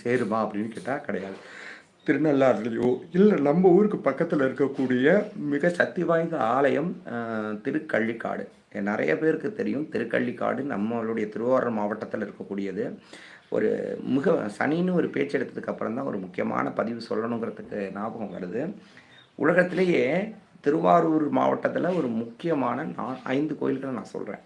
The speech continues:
இந்த ஐந்து கோயில்களை நோட் பண்ணி வச்சுங்க. மனித வடிவத்துல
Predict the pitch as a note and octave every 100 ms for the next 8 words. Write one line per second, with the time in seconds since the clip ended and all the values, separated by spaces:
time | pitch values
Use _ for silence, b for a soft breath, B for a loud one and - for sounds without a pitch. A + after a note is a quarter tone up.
0 | _ - G#2 G#2 C3+ C#3+ - A#2+ A#2+ A#2+
1 | F3 - G#2 - - - - - B2+ F#3
2 | - B B B B A2+ A2 A#2+ D#3 G3+
3 | A3 C3 B2 C3 B2 - B2 F3